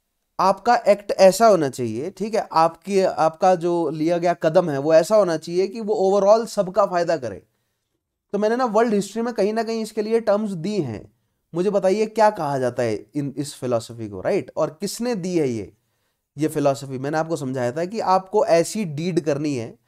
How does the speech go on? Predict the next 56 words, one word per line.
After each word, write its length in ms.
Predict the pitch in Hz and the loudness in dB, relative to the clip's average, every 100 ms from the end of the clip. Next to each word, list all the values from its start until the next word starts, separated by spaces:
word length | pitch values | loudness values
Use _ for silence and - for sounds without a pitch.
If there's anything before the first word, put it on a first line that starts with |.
| _ _ _ - | _ _ _ 0
आपको 280 | 160 170 | 2 2
ऐसा, 600 | - 165 170 - 196 135 - | 4 4 4 4 4 2 -4
जो 200 | 147 180 | -2 0
भी 100 | 202 226 | 4 2
आप 140 | 208 | 2
स्टेप 280 | - 196 180 | 0 -2 0
उठाएं 280 | 175 160 180 | -4 -2 -2
वो 180 | 202 - | -2 2
ऐसा 280 | 170 175 208 | 2 2 -2
स्टेप 300 | - 151 151 | -2 -2 0
हो 260 | 139 185 - _ _ _ _ | -4 -6 -8 _ _ _ _
ताकि 240 | 170 165 208 | -4 -4 -6
उससे 280 | 202 226 220 | -4 -6 -6
सबको 500 | - 214 208 262 240 | -2 -2 -2 -2 0
फायदा 340 | 170 156 135 | 2 2 2
हो, 240 | 113 90 - _ _ - | 0 -2 -14 _ _ -8
राइट? 200 | 196 196 - | -8 -8 -4
Common 360 | 190 214 240 220 | -2 0 -2 2
welfare 400 | 190 180 185 175 | 4 4 2 -2
of 220 | 170 - 123 | -2 -4 -2
all, 260 | 104 82 - _ _ _ - | -2 -4 -14 _ _ _ -10
ना 220 | 151 170 185 | -2 0 0
कि 300 | 190 202 - - | -4 -8 -6 0
आप 240 | 160 165 170 | 2 2 -4
जो 80 | |
स्टेप 260 | 160 160 147 | -6 -6 -6
लें 120 | 151 180 | -4 -4
वो 140 | 190 | -4
केवल 300 | 185 175 180 - | -4 -2 -2 0
आपके 320 | 160 160 160 | 0 0 -4
वेलफेयर 420 | 135 123 120 117 | -4 -6 -6 -10
के 120 | 107 104 | -8 -10
लिए 140 | 92 | -10
हो। 140 | - _ _ _ _ _ | -14 _ _ _ _ _
तो 60 | 160 | -2
यही 260 | 156 175 | 0 0
सेम 260 | 170 175 170 | 0 -4 -4
पॉइंट 260 | 160 147 135 | -4 -6 -6
जो 80 | |
है 80 | 120 | -6
वो 100 | 143 | 0
आर्य 200 | 156 156 | 2 2
समाज 280 | 151 147 135 | -2 -8 -8
भी 100 | 139 | -8
कह 120 | 127 | -6
रहा 120 | 143 | -6
है। 60 | 175 | -6
आप 60 | 180 | -4
मुझे 120 | 175 | -4
बताएंगे, 300 | 156 151 185 | -4 -6 -6
मैंने 160 | 196 | -4
वर्ल्ड 180 | 165 160 | -2 -2
हिस्ट्री 240 | 151 156 151 | -4 -6 -6
में 60 | |
बताया 240 | 135 120 | -2 -2
था 140 | 123 | -2